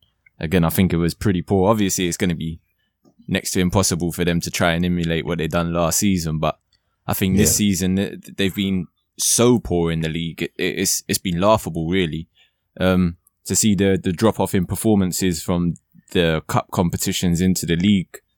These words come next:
Speaker 1: competitions has been ridiculous. I'd be, I'd be very upset if I was a Leicester fan at the moment, 'cause the defense of their crown, although they were never expected to defend it, I think to, to be where they are in the league is, is a bit shocking, to be fair, and they should be doing a bit better.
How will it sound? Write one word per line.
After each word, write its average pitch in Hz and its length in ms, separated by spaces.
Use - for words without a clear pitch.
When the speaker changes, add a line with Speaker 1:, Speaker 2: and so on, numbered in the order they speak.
Speaker 1:
competitions 90 680
has 85 100
been 82 200
ridiculous. 78 560
I'd 85 180
be, 82 240
I'd 92 100
be 92 100
very 113 240
upset 92 300
if 82 120
I 95 60
was 85 120
a 87 60
Leicester 87 260
fan 80 260
at 71 80
the 76 60
moment, 80 340
'cause 85 140
the 85 60
defense 95 420
of 82 100
their 78 160
crown, 82 400
although 131 220
they 120 120
were 113 100
never 117 240
expected - 440
to 98 80
defend 98 380
it, 85 160
I 101 60
think 104 240
to, 98 280
to 95 380
be 113 180
where 101 120
they 95 120
are 101 200
in 87 60
the 87 60
league 92 340
is, 82 300
is 85 140
a 82 40
bit - 180
shocking, 85 360
to 82 100
be 80 120
fair, 82 280
and 78 120
they 80 60
should 85 180
be 80 80
doing 80 220
a 76 40
bit 71 180
better. 78 240